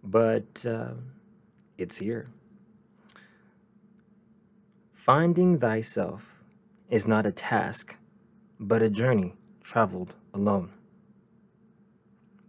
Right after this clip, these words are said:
So how are we doing today on Mono, Motivational Monday? <laughs> Mono, hey, what's up, Mono? No, just kidding. Um, but how are we doing today? How are we feeling today? Did you enjoy your weekend?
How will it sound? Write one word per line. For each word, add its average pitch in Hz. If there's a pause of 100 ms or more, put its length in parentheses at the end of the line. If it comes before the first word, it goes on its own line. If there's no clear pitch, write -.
(960)
So -
how 151
are 165
we 170
doing 175
today 143
on 123
Mono, 120 (100)
Motivational 135
Monday? 120 (480)
<laughs> 160
Mono, 165
hey, 170
what's 156
up, 170
Mono? 160 (520)
No, -
just 113
kidding. - (160)
Um, 131 (220)
but 165
how 196
are 202
we 202
doing 240
today? 143
How 156
are 170
we 190
feeling 196
today? 123 (140)
Did 143
you 165
enjoy 165
your 170
weekend? 147